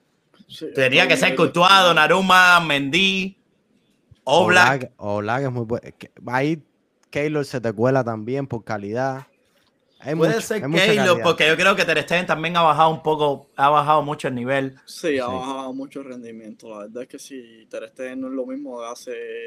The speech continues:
Speaker 1: dos años,
Speaker 2: Bueno,
Speaker 1: ¿me
Speaker 2: no,
Speaker 1: entiendes?
Speaker 2: de
Speaker 1: Es que yo creo que
Speaker 2: por decirlo,
Speaker 1: es
Speaker 2: no
Speaker 1: que yo
Speaker 2: está, no está
Speaker 1: creo
Speaker 2: nominado.
Speaker 1: No está ni
Speaker 2: Eh, pues no,
Speaker 1: nominado, ¿me
Speaker 2: no está
Speaker 1: entiendes?
Speaker 2: ni
Speaker 1: Pero
Speaker 2: nominado por
Speaker 1: a-,
Speaker 2: eso.
Speaker 1: aquí
Speaker 3: Está
Speaker 1: hablando,
Speaker 3: Neuer
Speaker 1: ¿me
Speaker 3: por
Speaker 1: entiendes?
Speaker 3: arriba de él.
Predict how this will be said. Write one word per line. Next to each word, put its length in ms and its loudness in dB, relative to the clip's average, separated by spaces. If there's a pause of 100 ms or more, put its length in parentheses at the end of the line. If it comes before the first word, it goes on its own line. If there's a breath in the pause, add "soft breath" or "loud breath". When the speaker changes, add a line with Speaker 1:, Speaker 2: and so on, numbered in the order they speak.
(260)
Speaker 1:
dos 280 -10
años, 140 -16
Speaker 2:
Bueno, 220 2
Speaker 1:
¿me 60 -2
Speaker 2:
no, 260 0 (120)
Speaker 1:
entiendes? 180 -14
Speaker 2:
de 280 4
Speaker 1:
Es 60 6
que 60 6
yo 140 0
creo 320 -6
que 380 -8 (280)
Speaker 2:
por 200 4
decirlo, 340 4
Speaker 1:
es 40 6
Speaker 2:
no 80 6
Speaker 1:
que 60 2
yo 60 6
Speaker 2:
está, 140 4
no 80 4
está 140 4
Speaker 1:
creo 100 2
Speaker 2:
nominado. 640 2
Speaker 1:
No 160 -6
está 200 -6
ni 80 -10
Speaker 2:
Eh, 60 -8
pues 220 -4
no, 120 -2
Speaker 1:
nominado, 180 -6
¿me 300 -14
Speaker 2:
no 80 4
está 120 2
Speaker 1:
entiendes? 40 4
Speaker 2:
ni 80 2
Speaker 1:
Pero 80 2
Speaker 2:
nominado 400 4
por 140 0
Speaker 1:
a-, 40 6
Speaker 2:
eso. 240 -2
Speaker 1:
aquí 360 -4
Speaker 3:
Está 120 0 (100)
Speaker 1:
hablando, 240 0
Speaker 3:
Neuer 160 2
Speaker 1:
¿me 60 -8
Speaker 3:
por 160 -2
Speaker 1:
entiendes? 240 -4
Speaker 3:
arriba 180 -2
de 60 -6
él. 140 -12